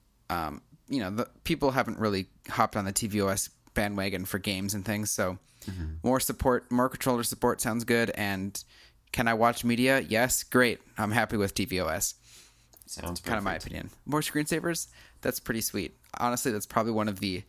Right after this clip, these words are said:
Speaker 1: coolest things that they could add to the operating system that would actually be impactful to me. Which is completely ridiculous, but still, it's true.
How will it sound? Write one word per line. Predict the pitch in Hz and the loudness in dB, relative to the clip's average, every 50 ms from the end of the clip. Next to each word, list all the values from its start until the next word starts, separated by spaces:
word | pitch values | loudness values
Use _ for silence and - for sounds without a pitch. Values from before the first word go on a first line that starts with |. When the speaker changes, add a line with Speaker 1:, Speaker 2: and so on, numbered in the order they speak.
| - - - | -16 -14 -6
Speaker 1:
coolest | - - 127 113 107 - - | 0 0 2 2 2 0 -2
things | - 107 95 101 98 101 | -2 -2 -2 -2 -2 -2
that | 104 - - - | -4 -4 -2 -2
they | 107 107 | -2 -2
could | - 117 95 | -2 -2 -2
add | 87 98 98 - | -2 -2 -2 -4
to | - | -4
the | - 82 | -2 -2
operating | 85 90 - 101 98 101 | -2 0 0 -2 -2 -2
system | - 110 107 - 117 107 | -2 -2 -2 -2 -4 -4
that | - - - | -4 -4 -4
would | - 95 | -2 -2
actually | 90 98 - - - 101 95 92 | -2 -2 -2 -4 -4 -4 -4 -4
be | - 107 95 80 76 | -4 -4 -4 -4 -4
impactful | 95 - 101 - - - - - - | -4 -4 -6 -6 -8 -10 -12 -10 -10
to | - - | -10 -10
me. | - - - - _ _ - - - - - _ _ _ _ _ _ _ _ _ _ - - - - - - | -10 -12 -12 -14 _ _ -20 -20 -20 -20 -20 _ _ _ _ _ _ _ _ _ _ -20 -20 -20 -20 -8 0
Which | - 127 120 - | 0 2 4 4
is | 135 123 | 2 4
completely | - 143 127 - - - 143 127 135 | 4 2 2 4 4 4 4 6 4
ridiculous, | 127 131 120 123 117 - 120 101 85 92 - - | 4 4 4 2 2 2 2 2 2 0 -2 -2
but | - - 113 98 - - - | 2 2 2 2 2 -2 -4
still, | - - 127 110 98 82 - - - | -2 2 2 2 0 0 -4 -10 -14
it's | - - - | -8 -6 -4
true. | - - 123 113 98 98 | -2 0 0 0 0 -2